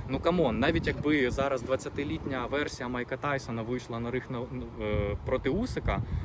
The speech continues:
ну, у мене є сумніви, що навіть молодий Майк нокаутував би Усика. А де Дюбуа і де Тайсон? Ну, вибачте, ну, не треба натягувати сову на глобус.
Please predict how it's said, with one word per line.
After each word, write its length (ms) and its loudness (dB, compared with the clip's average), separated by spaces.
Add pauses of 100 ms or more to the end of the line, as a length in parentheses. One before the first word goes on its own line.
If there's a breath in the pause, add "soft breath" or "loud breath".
(240 loud breath)
ну, 100 -2
у 40 0
мене 220 2
є 120 2
сумніви, 420 2
що 140 -4
навіть 260 0
молодий 360 0
Майк 300 -4
нокаутував 600 -4 (100)
би 140 0 (1080)
Усика. 540 -2
А 100 -2
де 300 2 (140)
Дюбуа 420 2
і 60 0
де 160 6
Тайсон? 580 -2
Ну, 100 -2
вибачте, 440 -4
ну, 220 -2 (400 loud breath)
не 80 -6
треба 300 -2
натягувати 1000 -4 (120)
сову 220 -6
на 100 -4
глобус. 520 -8